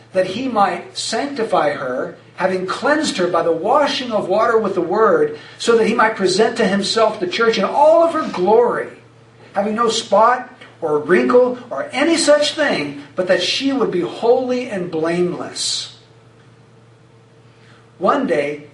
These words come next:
in a very practical sense, every one of us that have been born again by the Holy Spirit,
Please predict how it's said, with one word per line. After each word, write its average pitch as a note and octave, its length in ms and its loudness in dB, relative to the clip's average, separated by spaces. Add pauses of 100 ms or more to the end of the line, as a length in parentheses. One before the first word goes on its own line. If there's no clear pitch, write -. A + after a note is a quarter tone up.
(140)
in E3+ 100 -6
a D#3+ 40 -4
very F3+ 240 0
practical G#3+ 540 -4
sense, D#3 560 -6
every A3+ 240 -2
one G#3+ 240 -2
of F3+ 120 2
us - 560 -8
that D#3 100 -4
have D3 100 -2
been D3+ 140 -8
born F#3+ 320 0
again E3+ 180 0
by C#3+ 120 0
the C#3 60 -4
Holy D#3+ 180 0
Spirit, - 400 -4